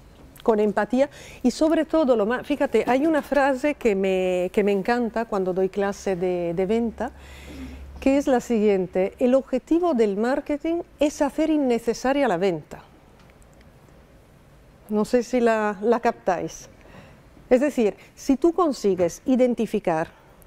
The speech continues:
a tu cliente y conocerle tan bien sus necesidades, su, harás un producto, le darás un servicio que a ese cliente le va como anillo al dedo,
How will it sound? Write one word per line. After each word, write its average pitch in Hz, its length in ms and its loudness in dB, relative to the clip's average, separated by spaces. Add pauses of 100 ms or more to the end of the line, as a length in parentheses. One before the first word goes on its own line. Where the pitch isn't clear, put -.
(120)
a 226 80 2
tu 240 140 2
cliente 175 720 0 (300)
y 262 100 2
conocerle 240 800 0 (160)
tan 247 320 2
bien 170 360 0 (300)
sus 220 240 2
necesidades, 202 960 2
su, 233 160 -4 (920)
harás 269 380 2
un 311 120 4
producto, 226 640 2
le 190 140 4
darás 208 340 2
un 302 100 0
servicio 233 600 0 (240)
que 247 120 4
a - 20 6
ese 285 220 0
cliente 302 360 0
le 302 120 2
va 277 100 2
como 302 180 0
anillo 190 280 2
al 180 100 2
dedo, 208 340 -2